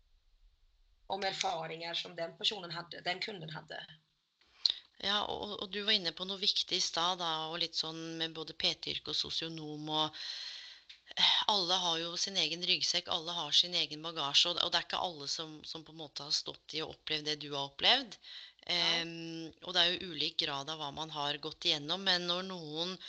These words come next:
Speaker 2: sånn som du nå, det er så ærlig og modig og litt sånn uredigert og bare velger å, å dele, rett og slett, for du sa at Theo bl-, du sa jo det til meg, «Theo blei karrieren min.» Eh, det var jo ikke det jeg hadde planlagt, men det var jo sånn det blei.
Speaker 1: Mm.
Speaker 2: Og hvordan disse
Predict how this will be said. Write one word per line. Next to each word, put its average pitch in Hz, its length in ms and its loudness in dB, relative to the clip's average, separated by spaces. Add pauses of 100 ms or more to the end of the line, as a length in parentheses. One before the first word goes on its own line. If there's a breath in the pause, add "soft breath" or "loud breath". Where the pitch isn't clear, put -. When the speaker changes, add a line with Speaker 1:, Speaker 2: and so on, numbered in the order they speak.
(280 loud breath)
Speaker 2:
sånn 170 160 -2
som 180 160 -4
du 165 140 -6 (100)
nå, 165 120 -2 (120)
det 180 80 4
er 151 140 4
så 165 100 2
ærlig 147 400 0
og 160 80 -6
modig 156 380 -6
og - 80 0
litt 156 160 -6
sånn 160 100 -6
uredigert 143 720 -2
og 165 80 -4
bare 151 220 0
velger 143 260 0
å, 147 60 0 (100)
å 160 60 -6 (100)
dele, 170 400 6 (160)
rett - 240 -2
og - 60 10
slett, 160 180 0
for 156 80 -10
du 160 80 -4
sa 147 240 2
at - 80 -8 (160)
Theo 147 320 2
bl-, 147 160 -8 (240)
du 151 80 -10
sa 147 220 2
jo 165 80 -4
det 143 100 -4
til 147 140 -6
meg, 156 100 -6
«Theo 151 240 -2
blei 135 140 2 (100)
karrieren 160 480 0
min.» 143 140 -10 (100)
Eh, - 240 6
det 165 80 0
var 160 160 -2
jo 147 60 -10
ikke 175 100 -6
det 165 80 -2
jeg 139 60 -4
hadde 156 180 -6
planlagt, 156 480 -4
men 160 320 -4
det 156 160 -6
var 147 140 -8
jo 151 100 -4
sånn 143 240 -6
det 151 80 -10
blei. 180 220 6 (640 loud breath)
Speaker 1:
Mm. 156 100 -16 (400)
Speaker 2:
Og 190 140 -6
hvordan 175 340 2
disse 185 240 -4